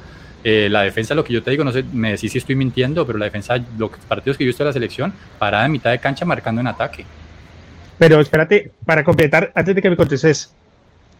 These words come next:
Speaker 2: Manuelito, y, y para que le contestes a Nico, ese gol que se dejó hacer ayer la selección Colombia, me preocupa, o sea,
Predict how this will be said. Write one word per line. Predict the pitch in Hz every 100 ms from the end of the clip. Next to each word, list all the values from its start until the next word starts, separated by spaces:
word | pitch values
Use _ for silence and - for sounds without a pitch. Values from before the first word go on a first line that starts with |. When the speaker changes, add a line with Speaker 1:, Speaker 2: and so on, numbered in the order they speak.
| -
Speaker 2:
Manuelito, | 131 139 160 165 127 -
y, | 147 135 135 -
y | 147
para | 147
que | 127
le | 139
contestes | 139 131 - 139
a |
Nico, | 165 165 117 _ _ _ _ _ -
ese | 147 208
gol | 208 190
que | 190
se | 190 160
dejó | 123 123
hacer | - 156 - - _ _ -
ayer | 123 113 123 175
la | 220
selección | 202 127 - 120 - -
Colombia, | 131 175 269 - - - - - - -
me | 135 120
preocupa, | 123 - 185 240 139
o |
sea, | 135 139 104